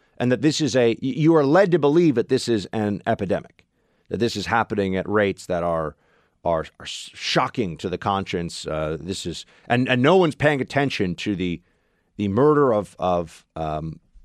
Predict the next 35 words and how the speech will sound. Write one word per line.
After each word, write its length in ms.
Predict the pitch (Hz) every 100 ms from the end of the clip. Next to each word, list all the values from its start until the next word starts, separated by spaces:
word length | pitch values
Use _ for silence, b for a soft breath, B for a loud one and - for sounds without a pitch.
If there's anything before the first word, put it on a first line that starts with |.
| _ _ _ _ _ -
of 200 | 98 - -
not 180 | 170
just 240 | 254 226 _
bl-, 140 | 127
by 100 | -
the 60 | 143
way, 80 | 127
not 100 | 131
just 140 | -
black, 180 | 123 131 -
anyone 420 | 175 247 226 123
who 100 | 101
is 100 | 92
transgender, 680 | - 107 82 - - - - -
not 200 | 113 120
of 140 | - 104
any, 260 | 120 113 - -
uh, 100 | 117
of 200 | 120 117
any 340 | 135 135 123 - _ _ _
ethnicity. 480 | 123 127 135 - - _ _ _ _ _ _ _ _ _ _ _ _ _ -
Well, 560 | 101 104 107 107 104
if 120 | 104
you 80 | 123
look 140 | 170 226
at 80 |
the 80 | 240
numbers, 640 | 202 101 117 202 - - _ _ _
you 240 | 107 117
have 460 | 120 120 117 95 - 120
roughly 1200 | 127 180 220 240 - 208 220 220 214 208 208 202
fifteen 1800 | - _ _ - 165 170 - - 160 156 156 156 151 147 151 147 147
thousand 680 | 143 135 127 135 135 117 123
or 140 | 120 117
so 720 | - 117 110 104 104 101